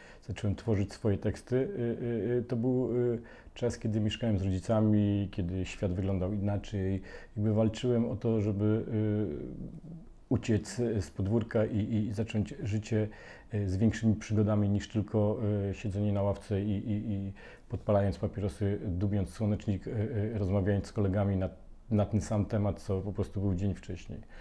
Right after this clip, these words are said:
Em, ja piszę piosenki wtedy, kiedy, y, przeżywam jakieś rzeczy, więc, y, y, to nie jeszcze jest kwestia z tego, że ja się chcę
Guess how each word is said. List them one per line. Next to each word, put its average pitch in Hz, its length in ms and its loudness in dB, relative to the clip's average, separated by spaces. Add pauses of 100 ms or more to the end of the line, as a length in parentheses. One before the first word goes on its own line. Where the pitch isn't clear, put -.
(420)
Em, 101 540 0 (1000)
ja 120 160 2
piszę - 220 -4
piosenki 117 380 0
wtedy, 107 260 0
kiedy, 104 260 2
y, 110 480 4
przeżywam 110 340 2
jakieś 101 240 2
rzeczy, 95 400 0
więc, 101 380 -4
y, - 20 0 (460)
y, 98 60 -6
to 120 80 -2
nie 131 100 4
jeszcze 143 180 0
jest - 120 -4
kwestia 113 340 0
z - 60 -6
tego, 107 240 0
że 101 120 4
ja 104 80 2
się 104 160 -4
chcę - 200 -4